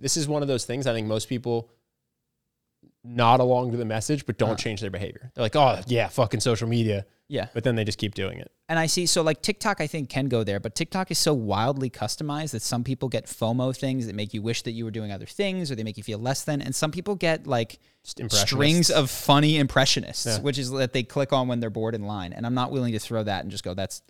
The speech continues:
Speaker 2: awful." Um, especially if they have the amount of time they use it under control. So
Speaker 1: Yeah, I don't have TikTok,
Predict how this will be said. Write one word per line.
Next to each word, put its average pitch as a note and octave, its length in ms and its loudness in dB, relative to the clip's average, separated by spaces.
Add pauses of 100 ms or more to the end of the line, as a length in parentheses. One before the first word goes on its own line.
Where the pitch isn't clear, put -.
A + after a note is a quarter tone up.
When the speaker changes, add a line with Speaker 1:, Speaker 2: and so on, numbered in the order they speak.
(120)
Speaker 2:
awful." - 420 -10 (260)
Um, G2 160 -8
especially G#2 320 -4
if G2+ 60 -6
they G2+ 80 -2
have G2 280 -4
the F#2+ 80 -6
amount F#2 200 -6
of F#2+ 60 -10
time E2 180 -10
they E2 100 -12
use G2 180 -14
it F2+ 120 -12 (100)
under - 240 -18 (300)
control. - 400 -12 (280)
So - 220 -14 (160)
Speaker 1:
Yeah, F#2+ 160 -10
I C#3+ 100 2
don't D3+ 100 10
have C3 100 4
TikTok, G2+ 380 -4